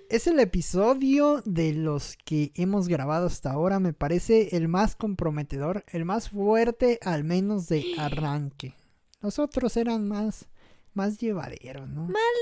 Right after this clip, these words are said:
Speaker 2: levesones, ¿no?
Speaker 1: Y,
Speaker 2: <laughs>
Speaker 1: sí, más llevaderos, más tranquilos. Y este va directo con un tema,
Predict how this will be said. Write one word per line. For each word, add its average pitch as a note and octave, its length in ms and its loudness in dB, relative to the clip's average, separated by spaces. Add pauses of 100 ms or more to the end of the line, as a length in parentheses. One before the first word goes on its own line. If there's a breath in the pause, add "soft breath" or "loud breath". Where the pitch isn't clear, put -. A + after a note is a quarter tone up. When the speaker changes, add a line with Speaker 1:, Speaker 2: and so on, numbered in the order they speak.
(140)
Speaker 2:
levesones, G3 720 -6 (320)
¿no? D4 200 -10 (180)
Speaker 1:
Y, - 1080 -2
Speaker 2:
<laughs> - 0 -
Speaker 1:
sí, G#3+ 380 -4
más F#3 240 -4
llevaderos, F3+ 540 -2
más E3+ 260 -4
tranquilos. D#3 760 -6
Y C#3 140 -4
este F#3+ 380 -2
va F3+ 600 -2 (460)
directo G3 800 2
con B3+ 500 4
un B3+ 220 0
tema, A#3 840 2